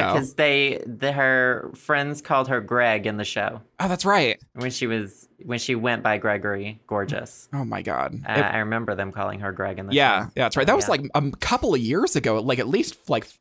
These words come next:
Speaker 1: three or four years ago.
Speaker 2: Oh, no, that was way more than that.
Speaker 1: Really?
Speaker 2: That was, that was, like, five years ago
Speaker 1: Jesus.
Speaker 2: or longer.
Speaker 1: It's
Speaker 2: Yeah, that
Speaker 1: ancient
Speaker 2: was
Speaker 1: history
Speaker 2: old.
Speaker 1: at this point.
Speaker 2: Yeah.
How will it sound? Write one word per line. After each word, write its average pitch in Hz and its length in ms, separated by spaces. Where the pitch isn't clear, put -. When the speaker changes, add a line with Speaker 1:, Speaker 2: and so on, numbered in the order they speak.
Speaker 1:
three 131 200
or - 20
four 127 220
years 110 260
ago. 185 220
Speaker 2:
Oh, - 100
no, 135 80
that 170 140
was 131 180
way 123 380
more 107 240
than 98 160
that. 101 180
Speaker 1:
Really? 139 360
Speaker 2:
That 151 120
was, 127 600
that 113 200
was, 110 140
like, 104 160
five 98 640
years 95 280
ago 101 380
Speaker 1:
Jesus. 131 380
Speaker 2:
or - 40
longer. 95 320
Speaker 1:
It's 190 200
Speaker 2:
Yeah, - 40
that - 80
Speaker 1:
ancient 127 420
Speaker 2:
was 139 80
Speaker 1:
history 110 580
Speaker 2:
old. 110 60
Speaker 1:
at - 40
this 120 220
point. 107 240
Speaker 2:
Yeah. 104 320